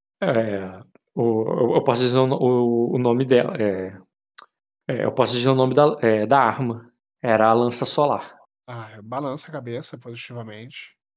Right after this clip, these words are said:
Speaker 1: Aí ele diz: o, <clears throat> aí ele diz: Um, <clears throat> aí ele fala assim: É, é claro que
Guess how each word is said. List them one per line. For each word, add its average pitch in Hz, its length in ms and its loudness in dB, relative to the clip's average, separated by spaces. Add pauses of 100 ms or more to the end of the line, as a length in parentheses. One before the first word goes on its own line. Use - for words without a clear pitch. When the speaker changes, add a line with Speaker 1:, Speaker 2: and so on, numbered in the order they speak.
Speaker 1:
Aí 120 180 -2
ele 110 160 -2
diz: 107 520 -6
o, 107 580 -2 (1000)
<clears throat> 127 260 -4
aí 117 200 2
ele 110 140 -2
diz: 104 580 -2
Um, 120 640 -2 (400)
<clears throat> 110 240 -10
aí 117 100 -4
ele 117 60 0
fala 120 80 -6
assim: - 180 -6
É, 123 320 2
é 123 40 0
claro 139 580 2
que 117 640 -6